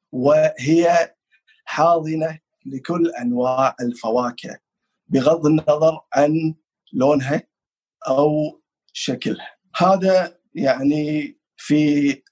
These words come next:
اختصار ليش أنا ليبرالي. نقدر نقول إن ما هي الليبرالية؟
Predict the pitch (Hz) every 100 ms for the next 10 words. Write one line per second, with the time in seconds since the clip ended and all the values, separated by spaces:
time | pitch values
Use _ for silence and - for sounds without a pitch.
0 | - 127 - - 135 160 180 170 175 165
1 | - 117 113 104 101 104 101 101 92 _
2 | _ _ _ _ _ _ 185 220 208 226
3 | 226 220 247 254 240 - 196 190 190 190
4 | 185 180 190 175 185 240 247 233 - _
5 | _ 226 254 247 160 131 139 139 123 -
6 | 127 127 143 135 110 -